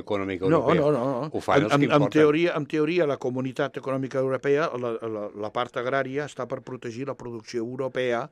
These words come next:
Speaker 1: Si vas
Speaker 2: i
Speaker 1: a Almeria
Speaker 2: gravar, i gravar la importació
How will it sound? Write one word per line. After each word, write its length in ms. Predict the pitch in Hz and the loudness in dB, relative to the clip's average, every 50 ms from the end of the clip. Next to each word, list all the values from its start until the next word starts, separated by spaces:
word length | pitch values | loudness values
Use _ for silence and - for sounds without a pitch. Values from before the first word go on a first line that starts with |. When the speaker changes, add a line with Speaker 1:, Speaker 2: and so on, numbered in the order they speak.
| _ _ | _ _
Speaker 1:
Si 140 | - - - | -10 -2 0
vas 140 | 101 101 101 | 2 4 6
Speaker 2:
i 40 | 139 | 6
Speaker 1:
a 40 | 143 | 6
Almeria 240 | 139 131 - 131 | 6 6 6 6
Speaker 2:
gravar, 320 | - 143 147 143 147 147 - _ _ - | 6 4 4 4 2 0 -4 _ _ -10
i 120 | - 131 | -8 -6
gravar 440 | 127 135 131 127 120 127 131 147 147 135 | -2 -2 0 0 0 0 0 0 0 0
la 60 | 139 | 0
importació 760 | 135 123 - 131 131 120 - 123 110 - 147 143 143 143 160 | -2 -2 -4 -6 -8 -6 -6 -8 -6 -4 -2 0 -2 -2 -4